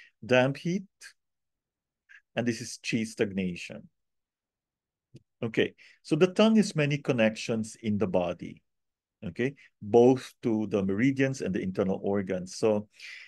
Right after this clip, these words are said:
it is very useful to inspect the tongue to confirm the diagnosis and provide a visual indication of a person's internal condition. I would rather go to someone who looks at the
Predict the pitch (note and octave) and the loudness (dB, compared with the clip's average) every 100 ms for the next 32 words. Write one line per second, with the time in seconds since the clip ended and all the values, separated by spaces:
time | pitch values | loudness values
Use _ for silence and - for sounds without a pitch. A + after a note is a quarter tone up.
0 | _ _ _ C3+ C#3 B2+ E3+ G3+ E3 D#3+ | _ _ _ 0 2 4 4 6 4 2
1 | E3 D3+ C3 G#2 - B2 B2+ A#2+ - A#2+ | -2 -2 -4 -2 0 0 0 -4 0 0
2 | F3 G3+ - - G#2 - B2 A2+ A2 A2+ | 0 -4 -2 0 0 0 0 2 2 2
3 | A2 G#2+ G#2 - G#2+ - - G#2+ G#2 A2+ | 2 0 -2 -4 -8 -8 -4 -4 -2 -2
4 | G2 G#2 G#2 F2+ G2 A#2+ - C#3 A2 A2 | 2 2 2 -2 -4 -2 0 0 -2 -4
5 | G#2 F#2+ A2 F#2 F#2+ F#2+ - G#2 G2+ G2 | -4 -4 -4 -4 -4 0 2 2 2 -4
6 | F#2+ F#2 G2+ F#2 F#2 F#2 F#2 - - _ | -4 -4 -2 -2 -2 -2 -4 -6 -12 _
7 | - - - - F3 A3 G#3 F3+ F3 D3 | -20 -20 -6 4 6 8 8 8 6 4
8 | D3 B2+ C3+ B2 A#2 G#2 G#2 A#2+ D3 C3+ | 2 2 2 2 0 2 2 2 -2 -4
9 | B2+ | -6